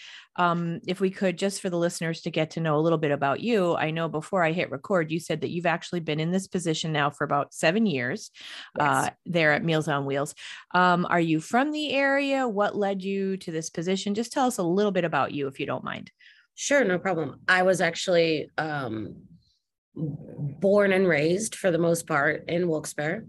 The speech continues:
Speaker 2: Um, I graduated from Wilkes-Barre Catholic Schools, uh, two of which technically don't exist anymore,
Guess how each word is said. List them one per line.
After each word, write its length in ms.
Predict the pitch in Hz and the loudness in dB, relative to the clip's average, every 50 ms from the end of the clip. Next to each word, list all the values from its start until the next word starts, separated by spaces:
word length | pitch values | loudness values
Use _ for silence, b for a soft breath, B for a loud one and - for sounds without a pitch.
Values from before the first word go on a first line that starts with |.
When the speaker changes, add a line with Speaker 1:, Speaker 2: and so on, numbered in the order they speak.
| - - B B B B B B B _ _ | -18 -20 B B B B B B B _ _
Speaker 2:
Um, 400 | - 160 156 151 156 151 147 143 - - | -4 -2 -2 0 0 -2 -2 -2 -2 0
I 120 | 156 160 | 0 0
graduated 1000 | 151 - 165 156 156 147 156 160 160 160 156 156 151 147 147 143 143 139 - 120 - - - - | 2 2 2 2 2 2 2 2 4 4 4 4 4 4 4 2 2 0 -2 -2 -6 -6 -10 -16
from 640 | - - - 165 156 147 147 151 151 151 - - - - - - _ _ _ _ - | -10 -2 0 0 0 2 0 0 0 -2 -4 -6 -10 -16 -20 -20 _ _ _ _ -6
Wilkes-Barre 500 | 151 156 170 165 165 - - 170 165 156 | 0 2 2 2 2 0 0 2 2 2
Catholic 400 | 160 170 160 156 151 156 147 151 | 2 0 0 0 0 -2 -4 -4
Schools, 560 | - - - 151 135 139 156 185 220 220 - B B B B B B B B _ - | -6 -8 -6 -4 -4 -2 0 -2 -2 -2 -6 B B B B B B B B _ -6
uh, 200 | 147 147 120 113 - | -4 -4 -4 -4 -4
two 200 | - - 202 190 | -2 2 4 4
of 120 | 180 151 160 | 4 4 2
which 260 | 170 165 165 - - | 0 0 0 -4 -4
technically 580 | - 170 165 - 175 170 160 - 165 160 160 | -4 -4 -2 0 -2 -2 0 0 0 0 2
don't 200 | 147 160 151 147 | 2 2 0 2
exist 380 | 143 135 135 147 151 147 - - | 0 -2 -2 -2 -2 -2 0 -2
anymore, 500 | 156 151 160 165 180 175 196 220 240 | 0 0 2 2 2 2 2 0 0